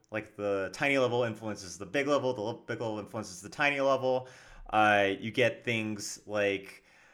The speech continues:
um, using Mario. I, I, I think the thing here that they're saying you're,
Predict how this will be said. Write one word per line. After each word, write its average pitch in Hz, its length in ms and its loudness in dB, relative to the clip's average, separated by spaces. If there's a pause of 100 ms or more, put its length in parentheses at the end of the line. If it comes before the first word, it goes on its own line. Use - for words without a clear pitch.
(720)
um, 98 680 2 (960)
using 156 800 0
Mario. 120 880 4 (260)
I, 127 200 0
I, 101 180 -2
I 156 60 4
think 175 220 -2
the 175 80 -4
thing 160 240 0
here 131 440 2
that 117 180 -4
they're 117 180 -2
saying 117 540 -2
you're, 113 220 -6